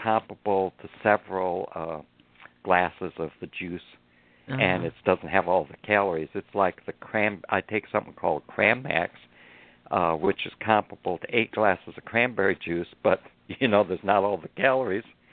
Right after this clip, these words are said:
Speaker 2: <laughs>
Speaker 1: and you don't have to sit there drinking all of this. But I take that because as you get older, you tend to have more urinary tract infections, and women know this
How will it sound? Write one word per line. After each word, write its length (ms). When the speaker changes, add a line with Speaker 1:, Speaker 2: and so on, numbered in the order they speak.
Speaker 2:
<laughs> 280
Speaker 1:
and 320
you 100
don't 160
have 160
to 120
sit 200
there 220
drinking 440
all 280
of 120
this. 180
But 280
I 160
take 360
that 420
because 340
as 200
you 100
get 260
older, 520
you 220
tend 240
to 60
have 320
more 560
urinary 540
tract 360
infections, 600
and 500
women 400
know 260
this 200